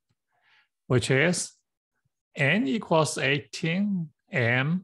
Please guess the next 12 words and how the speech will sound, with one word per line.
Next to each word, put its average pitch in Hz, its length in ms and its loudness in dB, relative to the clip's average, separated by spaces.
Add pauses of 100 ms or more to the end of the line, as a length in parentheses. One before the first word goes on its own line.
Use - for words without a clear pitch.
equals 110 520 -2
sixteen. - 760 -6 (2250)
What 117 180 4
is 110 160 4
our 110 300 2
question? 175 520 0 (760)
We 113 120 -2
want 113 200 0
to 113 80 -2
find 113 260 0
the 123 160 -6
A. 170 320 -2